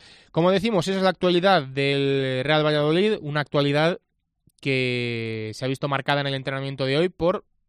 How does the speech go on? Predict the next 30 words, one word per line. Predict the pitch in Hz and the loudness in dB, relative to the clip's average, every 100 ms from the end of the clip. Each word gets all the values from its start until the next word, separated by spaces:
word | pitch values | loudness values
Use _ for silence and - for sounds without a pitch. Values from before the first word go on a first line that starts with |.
| - | -16
un | 170 156 | -12 -4
cambio | 196 208 131 110 117 | -2 -2 -4 -8 -8
en | 123 | -6
la | 123 | -4
planificación, | 131 127 127 147 185 196 | -6 -6 -6 -4 -4 -4
porque | 143 147 156 | -4 -4 -4
no | 147 | -4
suele | 151 151 | -2 -2
ser | 156 | -2
habitual | 151 151 151 165 - - - _ - | -2 0 0 0 -4 -20 -20 _ -8
ver | 139 143 | -4 0
partido | 147 135 151 151 170 185 - _ _ - - | 0 0 0 0 0 -4 -14 _ _ -20 -12
entre | 131 123 117 123 120 117 113 | -10 -10 -8 -4 -4 -4 -4
el | 113 | -6
primer | 117 127 135 | -6 -6 -4
equipo | 135 151 | -4 -2
y | 185 | -2
el | 151 | -2
Promesas, | 135 131 185 139 | -2 -4 -4 -6
como | - 170 196 226 - - - | -4 -2 -2 -6 -14 -20 -6
así | 135 143 | -4 0
ha | 165 | 0
sucedido | 185 160 175 190 | 0 0 2 2
en | 180 | 2
la | |
mañana | 156 151 165 165 | 0 -2 -2 0
de | 135 | -2
hoy. | 113 113 101 - | -4 -6 -10 -14
Eh, | 127 123 123 123 120 117 113 113 110 | -14 -10 -8 -8 -8 -10 -12 -14 -10
amistoso, | 131 147 - 190 208 214 220 214 | -6 -6 -2 0 0 0 -2 -4